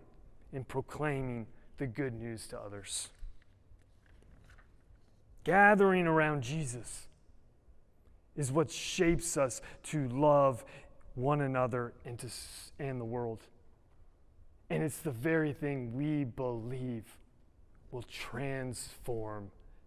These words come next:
this place so that the kingdom of God will reign. Friends, this is who we are.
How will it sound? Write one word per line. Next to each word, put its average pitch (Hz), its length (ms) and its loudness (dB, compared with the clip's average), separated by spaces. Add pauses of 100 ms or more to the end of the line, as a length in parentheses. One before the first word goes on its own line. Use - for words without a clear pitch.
(380)
this 135 340 -4
place - 640 -10 (800)
so 131 140 -10
that 117 180 -6
the 120 80 -4
kingdom 131 440 -4
of 101 120 -12
God 107 340 -2
will 98 140 -12
reign. 95 280 -12 (2500)
Friends, 143 280 2
this 170 240 2
is 156 140 -2
who 160 100 0
we 113 200 -6
are. 101 300 -10